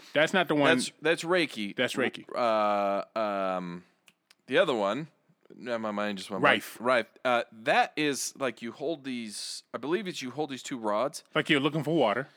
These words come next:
Speaker 2: Yeah,
Speaker 1: Okay.
Speaker 2: but it's connected to something. And I don't know the whole,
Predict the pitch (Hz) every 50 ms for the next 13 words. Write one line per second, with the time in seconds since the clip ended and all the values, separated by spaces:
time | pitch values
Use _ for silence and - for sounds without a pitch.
0 | _ - - 156 151 131 117 107 95 90 - - 139 135 131 - 147 151 135 -
1 | - - 156 135 139 147 143 - 127 104 - 107 - - 107 98 92 90 - 101
2 | 101 95 98 98 104 - - 156 190 262 294 254 180 190 185 185 165 156 139 127
3 | 139 156 156 151 143 139 135 127 123 -